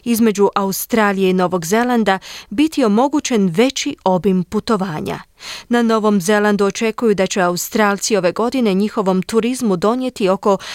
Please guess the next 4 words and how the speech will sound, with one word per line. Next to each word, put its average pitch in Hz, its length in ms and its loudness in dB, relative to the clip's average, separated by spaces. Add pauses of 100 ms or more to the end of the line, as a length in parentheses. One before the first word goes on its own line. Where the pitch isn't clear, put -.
(160)
devetsto 240 680 0
dvadeset 202 680 0
milijuna 180 480 0
dolara. 170 480 -2